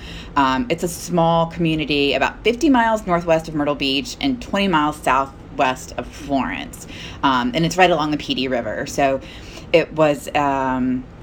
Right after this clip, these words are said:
when the story starts, it's actually in Marion County, and Marion County is huge at this point, but actually throughout the story, Florence County will actually be formed during it. Um,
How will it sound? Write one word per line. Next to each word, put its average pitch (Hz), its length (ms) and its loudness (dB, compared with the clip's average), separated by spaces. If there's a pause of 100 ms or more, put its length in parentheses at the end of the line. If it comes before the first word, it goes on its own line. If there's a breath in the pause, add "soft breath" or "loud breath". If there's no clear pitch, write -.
(100)
when 185 160 4
the 185 80 4
story 254 260 4
starts, 240 460 4
it's 202 100 -2
actually 180 240 2
in 165 140 2
Marion 151 400 0
County, 120 320 -2
and 175 120 2
Marion 196 280 0
County 160 320 0
is 131 100 -6
huge 185 1000 0
at 139 200 0
this 135 160 -2
point, 135 240 0
but 151 80 4
actually 160 320 2
throughout 156 420 2
the 143 60 -10
story, 135 580 -2 (480 loud breath)
Florence 170 260 -2
County 190 240 -2
will 143 80 0
actually 131 220 -4
be 120 140 -8
formed 120 600 0 (140)
during 110 300 -2
it. 73 180 -6 (480 loud breath)
Um, 143 500 4